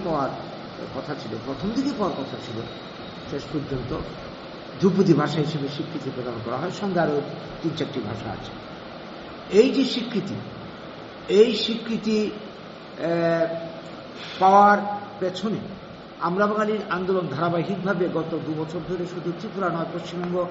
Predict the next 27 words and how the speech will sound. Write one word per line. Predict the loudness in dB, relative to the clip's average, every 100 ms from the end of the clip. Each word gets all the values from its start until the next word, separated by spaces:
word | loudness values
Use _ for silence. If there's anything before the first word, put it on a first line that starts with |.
| -6 -12 -10 -2
সহ | 0
গোটা | 0 0
বাংলার | 0 2 2
অঞ্চল | 0 -2 -4 -2
জুড়ে | -2 -4 -8 -12 -6
চলছে, | -4 -2 -6
সেটা | -6 -8 -6 -6 -6 -10
সাক্ষী | -10 -8 -6
আপনারা | -6 -6
নিজেরাই। | -6 -2 0 0 -2 -8 -12 -12 -12 -6
এবং | 2 8 8 8 2 -6 -8 -12 -12 -14 -12
সেই | -2 6 6 6
সঙ্গে | 2 0 0 0 -2 -8 -8
ত্রিপুরার | -4 2 4 4 6
যে | 4
বাংলা | 4 6 6
একাডেমি | 6 6 6 4 0 -6 -12 -12 -12 -12 -6
সহ | 2 4 6 6 4 4
আরও | 6 6
অনেকে | 6 6 4 2 0 -8 -10 -12 -12 2
এই | 4
আন্দোলনকে | 6 4 2 2 -2
সমর্থন | -4 -4 -2 0 0
করেছে, | 0 -2 0 -2
সহযোগিতা | 0 0 0 0 0 0
করেছে | 0 2 2
এবং | 2